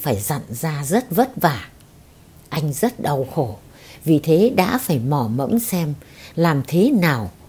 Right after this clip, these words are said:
để có thể quên hết đi. Rượu cũng được, đàn bà cũng được. Em hãy hưởng, để anh nói nốt đã. Cái chỗ này của anh nó nhức nhối, nhức nhối, lúc nào cũng quặn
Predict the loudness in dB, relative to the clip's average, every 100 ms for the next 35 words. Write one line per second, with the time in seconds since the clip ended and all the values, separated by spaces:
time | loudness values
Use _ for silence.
0 | -2 2 2 0 -4 0 0 0 0 2
1 | 2 2 -2 -2 0 2 2 -2 -14 -20
2 | -20 -12 -2 0 0 0 -2 2 2 4
3 | 0 -4 -20 -20 -6 -4 -2 -2 -2 -4
4 | -2 -2 0 2 4 2 0 -20 -20 -20
5 | -20 -20 -20 -4 -2 0 0 0 2 0
6 | 0 -6 -20 -20 -6 -2 0 -2 -6 -6
7 | -4 -4 0 2 2 0 -2 -2 -4 -8
8 | -20 -20 -20 -20 -20 0 2 2 2 4
9 | 4 4 2 0 -4 -4 -4 -2 -4 -10
10 | -8 -4 0 2 2 2 2 2 4 2
11 | -2 -14 -20 -2 0 2 2 4 6 6
12 | 4 2 -10 -20 -10 0 0 0 -4 -4
13 | -6 -8 -2 0 -2 -4 -4 -4